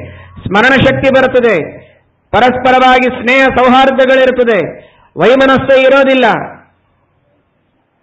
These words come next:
ಆ ಭಗವಂತನ ಪ್ರೇರಣೆ, ಉತ್ತಮವಾದ ಕಾರ್ಯಗಳನ್ನ ಮಾಡುವಂತಹ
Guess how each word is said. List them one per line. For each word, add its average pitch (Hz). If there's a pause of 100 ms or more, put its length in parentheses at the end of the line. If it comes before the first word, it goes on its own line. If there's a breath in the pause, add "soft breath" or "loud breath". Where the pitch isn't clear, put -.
(400)
ಆ 151
ಭಗವಂತನ 269 (140)
ಪ್ರೇರಣೆ, 277 (100)
ಉತ್ತಮವಾದ 277
ಕಾರ್ಯಗಳನ್ನ 262
ಮಾಡುವಂತಹ 262